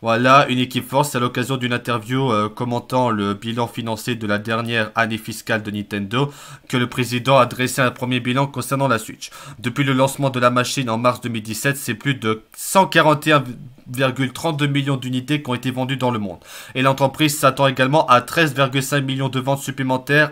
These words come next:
d'ici la fin de vie de cons-, de la console. Mais l'interview s'est surtout focalisée sur la récente officialisation du nouvel engin de la marque,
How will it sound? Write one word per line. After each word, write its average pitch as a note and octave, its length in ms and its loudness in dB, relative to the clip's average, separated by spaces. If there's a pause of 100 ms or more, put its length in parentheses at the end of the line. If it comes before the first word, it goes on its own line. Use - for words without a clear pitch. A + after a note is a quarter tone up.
d'ici C#3 360 -2
la C#3 100 6
fin C3+ 180 -2
de C3 60 -4
vie C#3+ 140 0
de C#3+ 100 -16
cons-, - 320 -6
de C3 120 -6
la C3+ 100 4
console. - 380 -8 (400)
Mais C#3 100 4
l'interview C#3+ 560 4
s'est C3+ 280 -4
surtout C#3+ 320 -2
focalisée C#3 520 0
sur D3 160 -2
la B2+ 100 4
récente C3+ 380 -2
officialisation C3 760 -2
du B2+ 140 0
nouvel B2 320 0
engin B2+ 280 2
de B2+ 80 -6
la A#2+ 100 2
marque, G2 280 -2